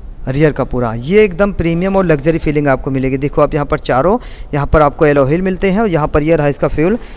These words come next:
टैंक, जो कि फ़ोर्टी फ़ाइव लीटर इसके अंदर आपका डीजल आएगा। और यहाँ पर भी ये काफ़ी अच्छा work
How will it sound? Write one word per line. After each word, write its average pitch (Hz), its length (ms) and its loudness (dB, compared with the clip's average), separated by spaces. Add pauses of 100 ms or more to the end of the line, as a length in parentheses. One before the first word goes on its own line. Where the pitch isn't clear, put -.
(180)
टैंक, 170 160 4
जो 170 120 2
कि 214 140 -2
फ़ोर्टी 170 360 0
फ़ाइव 170 320 2
लीटर 160 300 2
इसके 151 220 -4
अंदर 147 200 2
आपका 190 280 0 (340)
डीजल 160 460 2 (300)
आएगा। 127 380 4 (220)
और 139 140 2
यहाँ 151 180 0
पर 151 160 2
भी 151 160 0
ये 156 100 2
काफ़ी 143 340 2
अच्छा 139 220 -2
work 139 280 -2